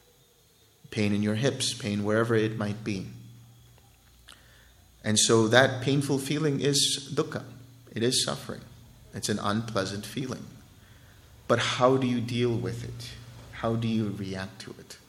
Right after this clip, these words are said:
That's what's important. The more you pay attention to that painful feeling, the more you identify with that painful feeling and use the six R's in such a way that you use it like a whip, trying to whip away that feeling,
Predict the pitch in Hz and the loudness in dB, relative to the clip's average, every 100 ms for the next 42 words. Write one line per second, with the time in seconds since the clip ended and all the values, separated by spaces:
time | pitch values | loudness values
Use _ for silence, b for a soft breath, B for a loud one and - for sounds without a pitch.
0 | - - 104 101 - 101 - - 104 - | -20 -6 -2 -2 -2 -4 -6 -8 -8 -10
1 | - 104 - - - - - - - - | -10 -14 -20 -20 -20 -20 -20 -20 -20 -20
2 | - B B B B B B 110 117 123 | -20 B B B B B B 0 4 8
3 | 160 196 170 120 147 - 139 139 - 135 | 8 8 4 2 2 2 0 0 0 -2
4 | 120 - 113 113 110 107 - 104 98 - | -2 -2 0 0 -2 -6 -6 -4 -4 -4
5 | 107 104 104 101 - 104 101 95 - 110 | -4 -4 -4 -8 -8 -8 -8 -8 -10 -10
6 | - B B B B B 101 107 120 135 | -12 B B B B B -2 2 4 4
7 | 123 113 107 110 120 120 - 101 95 98 | 2 2 0 0 -2 -4 -2 -2 -2 -4
8 | 95 90 - 92 - 95 - - - - | -4 -6 -6 -10 -10 -12 -12 -12 -14 -12
9 | - 107 104 107 120 131 120 - - - | -4 0 0 0 2 4 2 0 -2 -6
10 | B B - 101 127 107 - 107 107 104 | B B -6 -2 0 0 2 4 4 2
11 | 101 104 - 98 101 101 98 92 92 92 | -2 -2 -2 -4 -2 -2 -4 -6 -6 -6
12 | 98 98 87 92 90 87 92 101 - - | -4 -4 -6 -8 -8 -8 -4 -4 -4 -14
13 | - B B B - 104 98 98 95 107 | -20 B B B -2 -2 -2 -6 -2 0
14 | 107 101 98 107 104 78 - 87 - - | 0 0 2 2 0 -4 -8 -10 -12 -14